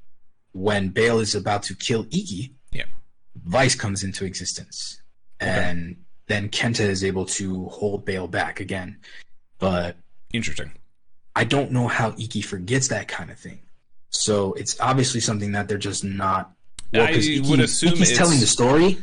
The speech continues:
Speaker 2: Yeah.
Speaker 1: but I don't know why it hasn't been mentioned yet. So it was all context. So again, I didn't see the, I didn't see any subtitles, so I don't understand really what he was saying.
Speaker 2: I'd be curious
Speaker 1: But
Speaker 2: if, um, Kenta's memory loss had something to do with it too.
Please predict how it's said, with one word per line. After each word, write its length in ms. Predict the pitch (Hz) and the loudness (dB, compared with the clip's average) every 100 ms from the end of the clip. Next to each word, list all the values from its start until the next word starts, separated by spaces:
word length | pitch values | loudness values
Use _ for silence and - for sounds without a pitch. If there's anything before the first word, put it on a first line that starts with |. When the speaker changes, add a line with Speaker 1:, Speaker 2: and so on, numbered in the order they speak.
| - | -2
Speaker 2:
Yeah. 200 | 101 - - | 0 2 2
Speaker 1:
but 160 | 127 135 | 4 4
I 80 | 160 | 4
don't 120 | 165 | 2
know 80 | 143 | 2
why 180 | 131 123 | 4 4
it 60 | |
hasn't 240 | 127 110 104 | 2 0 -2
been 160 | 92 | -2
mentioned 360 | 110 110 - 82 | -2 -2 -2 -6
yet. 160 | 80 - | -2 2
So 160 | 107 | 4
it 60 | 113 | 4
was 100 | 127 | 4
all 120 | 147 | 4
context. 600 | 139 143 127 107 - - | 4 2 2 0 -2 -4
So 240 | - 98 98 | -4 -6 -6
again, 320 | 92 104 104 | -4 -2 -2
I 80 | 92 | -2
didn't 220 | 110 104 | -2 -2
see 360 | - 110 92 - - 92 | -2 -2 -2 -6 -12 -2
the, 340 | 90 92 - - | 0 2 0 -4
I 40 | 98 | -6
didn't 180 | 95 | -4
see 180 | - 104 | -2 -2
any 120 | 98 | -2
subtitles, 480 | - 110 107 - - | -2 -4 -6 -10 -10
so 100 | 92 | -8
I 40 | 98 | -4
don't 160 | 107 | -2
understand 500 | 107 101 - 104 98 - - - - - | 0 0 -2 -2 -4 -10 -18 -18 -14 0
really 240 | 110 107 | 2 4
what 100 | 95 | 4
he 60 | 95 | 0
was 140 | 87 | -2
saying. 240 | 95 87 - - - | -2 -4 -10 -14 -2
Speaker 2:
I'd 140 | 104 123 | 0 0
be 100 | 131 | 2
curious 460 | 165 170 165 131 | 2 2 2 0
Speaker 1:
But 60 | - | 0
Speaker 2:
if, 420 | 110 101 - - - - | 2 0 -4 -12 -14 -4
um, 520 | 92 87 85 71 76 - - - - - _ - - _ - | -2 0 0 -2 -4 -12 -20 -20 -20 -20 _ -20 -20 _ -6
Kenta's 400 | 101 98 92 80 | 0 2 2 0
memory 300 | 82 85 69 | 0 0 0
loss 420 | 65 55 - - - - - - | -2 -2 -2 -4 -4 -8 -12 -4
had 260 | - 78 - | 0 2 0
something 340 | 71 - 62 | 0 -4 -2
to 100 | - | 0
do 120 | 64 | -2
with 120 | 64 58 | -4 -4
it 120 | - | -4
too. 240 | - - | -4 -6